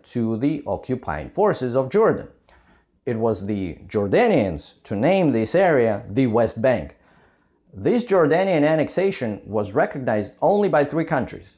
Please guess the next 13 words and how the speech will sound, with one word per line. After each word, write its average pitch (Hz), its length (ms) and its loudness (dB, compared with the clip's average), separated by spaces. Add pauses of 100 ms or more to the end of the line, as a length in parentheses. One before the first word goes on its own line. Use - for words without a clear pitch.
Pakistan, 160 760 -2
Iraq, 131 500 -2 (140)
and 110 240 -6
the 151 80 -4
United 107 560 -6
Kingdom. 151 420 -2 (300)
All 156 240 4
other 208 240 4
nations, 104 480 -2
including 202 560 0
the 170 160 2
Arab 190 200 2
states, - 480 -4